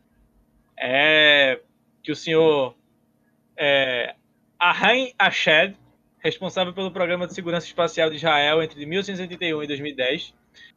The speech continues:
disse em uma entrevista que os Estados Unidos possuem acordo com alienígenas e que Donald Trump quis revelar o mistério. Ele tem oitenta e sete anos, ele já recebeu um prêmio de segurança.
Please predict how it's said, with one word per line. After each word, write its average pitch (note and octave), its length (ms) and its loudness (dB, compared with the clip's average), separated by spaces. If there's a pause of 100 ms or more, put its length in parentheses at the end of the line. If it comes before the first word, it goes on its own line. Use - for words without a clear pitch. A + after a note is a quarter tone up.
(120)
disse A3 300 -4
em A#3 60 0
uma A#3 80 -2
entrevista F#3+ 840 0 (180)
que F#3 80 -8
os F#3+ 60 -2
Estados F#3+ 240 0
Unidos G3 200 -8
possuem G#3 340 -4
acordo F#3 420 -2
com E3+ 160 0
alienígenas G#3 720 0
e - 60 -20
que B3 120 -6
Donald B3 320 -2
Trump G#3+ 200 0 (260)
quis F4 320 2
revelar A#3+ 420 6
o A3+ 60 0
mistério. F3 480 2 (400)
Ele F#4 160 4
tem C4+ 140 4
oitenta G#3+ 260 2
e G#3 40 4
sete G#3+ 260 0
anos, D3 260 -2
ele D#3+ 140 -6
já D#3 80 -2
recebeu D#3+ 360 -2
um D#3+ 60 -4
prêmio D3+ 260 -4
de D3 60 -20
segurança. F3+ 640 -10